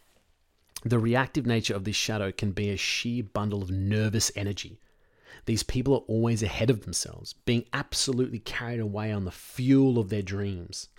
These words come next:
<laughs> This is the opposite, right? This kind of nature inevitably leads to burnout as the power of the fantasy they are trying to bring into the world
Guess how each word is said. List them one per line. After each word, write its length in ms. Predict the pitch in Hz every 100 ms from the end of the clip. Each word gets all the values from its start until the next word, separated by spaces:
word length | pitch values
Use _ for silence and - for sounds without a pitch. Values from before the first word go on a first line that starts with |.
| -
<laughs> 460 | 151 - - - -
This 180 | 151 156
is 140 | 139
the 140 | 117 -
opposite, 560 | 127 - 123 - 92
right? 360 | 92 95 104 147 _ _ - - - - -
This 380 | 95 92 139 151
kind 320 | - 117 107
of 100 | 95
nature 340 | 92 92 92 95
inevitably 680 | 104 104 110 120 113 107 98
leads 500 | 101 110 110 104 -
to 100 | 98
burnout 680 | 85 110 113 120 127 147 -
as 160 | 107 95
the 80 | 101
power 460 | - 117 113 117 -
of 140 | 95
the 80 | 98
fantasy 560 | - 110 120 117 - 104
they 160 | 101
are 80 | 95
trying 380 | - 113 110 107
to 80 | 95
bring 300 | 104 104 107
into 180 | 98
the 80 | 98
world 400 | 92 107 104 101